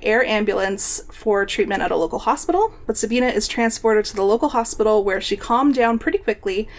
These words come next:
and was released into police custody after about five hours.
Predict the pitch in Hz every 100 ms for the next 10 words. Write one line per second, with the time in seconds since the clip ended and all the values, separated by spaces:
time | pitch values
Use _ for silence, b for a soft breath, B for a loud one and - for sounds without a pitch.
0 | B B B 220 220 214 214 220 254 -
1 | 233 220 - 214 - 202 - 202 190 180
2 | - 196 196 - - - 196 - - -
3 | - - - -